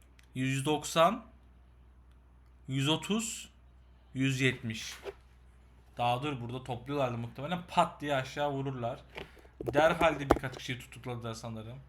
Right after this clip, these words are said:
Derlüks. Şuna bak. Yüz seksenden kırk dokuz. Be insafsızlar ya.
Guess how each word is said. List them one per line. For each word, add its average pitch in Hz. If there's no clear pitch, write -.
Derlüks. 113
Şuna 131
bak. 107
Yüz 123
seksenden 135
kırk 127
dokuz. 113
Be 160
insafsızlar 113
ya. 104